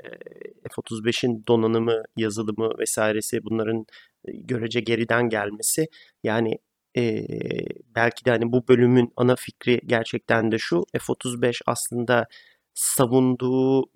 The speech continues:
ya da, e, üzerinde taşıdığı hiçbir özelliğin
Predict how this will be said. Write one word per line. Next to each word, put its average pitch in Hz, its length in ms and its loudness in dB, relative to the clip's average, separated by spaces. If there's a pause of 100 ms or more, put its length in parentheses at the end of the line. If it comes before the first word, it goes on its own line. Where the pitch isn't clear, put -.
(100)
ya 120 200 0
da, 117 240 0 (160)
e, 117 340 -2 (100)
üzerinde 120 380 0
taşıdığı 131 480 0
hiçbir - 440 -4
özelliğin 127 720 4